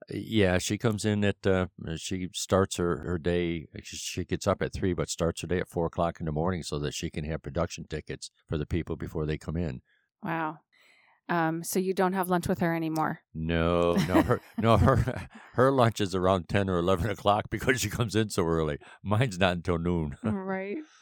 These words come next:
Speaker 2: Well, uh, I'm sure the time in the evenings and the weekends is better than just a lunch on Friday anyway, so.
Speaker 1: Yeah, abs-, absolutely. That's why we look forward to our weekends, just like everyone else.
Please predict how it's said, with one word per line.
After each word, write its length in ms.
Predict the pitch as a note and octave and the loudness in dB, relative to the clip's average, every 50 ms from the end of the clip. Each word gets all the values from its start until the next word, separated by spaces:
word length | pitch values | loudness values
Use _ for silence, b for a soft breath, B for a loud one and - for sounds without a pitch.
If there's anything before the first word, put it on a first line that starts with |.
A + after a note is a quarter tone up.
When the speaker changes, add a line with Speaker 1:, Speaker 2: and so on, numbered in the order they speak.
| B B B | B B B
Speaker 2:
Well, 180 | - G3+ G3 F#3+ | 0 2 4 4
uh, 80 | G3 - | 4 4
I'm 260 | G3+ G#3+ G3 F#3+ G3+ | 2 0 0 0 -2
sure 240 | F3+ - - G#3 G3 | -4 0 0 0 2
the 140 | F#3+ F#3+ | 0 -2
time 420 | - - - G3 F#3+ F#3+ F#3+ F#3+ F#3 | -2 0 0 2 2 2 0 -2 -2
in 140 | F#3 F#3 F#3 | -2 -2 -2
the 120 | F3+ - | -2 -2
evenings 380 | - G3 F3+ F#3 F3+ F3+ F3+ F3 | -2 -4 -2 -2 -2 -2 -2 -2
and 100 | F3+ F3 | -2 -2
the 60 | F3 | 0
weekends 400 | E3+ F3 E3+ - F#3 F3 F3 F3 | -2 -2 -2 -2 -4 -4 -4 -6
is 220 | F3 E3 E3+ E3+ | -8 -8 -8 -12
better 420 | E3+ _ F#3+ F3+ F3+ F3+ E3+ E3+ F3 | -6 _ 0 2 2 2 0 0 -2
than 320 | E3+ E3+ F3 E3+ E3+ E3 | -2 -2 -2 -2 -2 -4
just 260 | D#3+ - E3+ D#3 - | -4 -4 -4 -2 -2
a 60 | - | -4
lunch 260 | F3 E3+ F3 E3+ E3+ - | -4 -4 -4 -6 -4 -4
on 180 | F3+ E3+ F3 | -4 -4 -6
Friday 360 | E3+ - F3 F3 E3+ E3 E3 | -4 -2 0 0 0 0 -2
anyway, 420 | D#3+ D#3+ D#3+ D#3+ D3+ - - - E3+ | -2 -2 -4 -4 -4 -4 -4 -4 -4
so. 200 | E3 - - - | -6 -4 2 4
Speaker 1:
Yeah, 220 | A2 F2 C2+ - - | 4 4 4 0 -2
abs-, 380 | - E2+ E2+ E2 - - - - | 0 4 4 4 2 0 -6 0
absolutely. 480 | E2+ E2+ D#2+ - - E2 C#2+ C2 B1+ C#2 | 2 2 2 2 0 -2 -2 -2 -2 -2
That's 160 | D2 - - | -2 -2 -2
why 80 | D#2+ | 0
we 80 | D#2 D2+ | 0 2
look 160 | E2 E2+ - | 2 0 0
forward 280 | - - D#2 D#2 D#2+ - | 0 0 2 2 0 0
to 100 | - E2+ | 0 0
our 80 | E2+ | 0
weekends, 420 | E2 D2+ D2+ C#2+ - D2+ C#2 C#2 - | 2 0 -2 -2 -4 -6 -4 -4 -6
just 140 | D#2 - - | -6 -2 -4
like 160 | F2 D#2+ - | -4 -2 0
everyone 400 | D2+ D2+ D2+ E2+ E2+ E2+ E2 D2+ | -2 0 0 0 0 2 2 2
else. 280 | C2+ B1 A#1+ - - | 0 -2 -4 -6 -8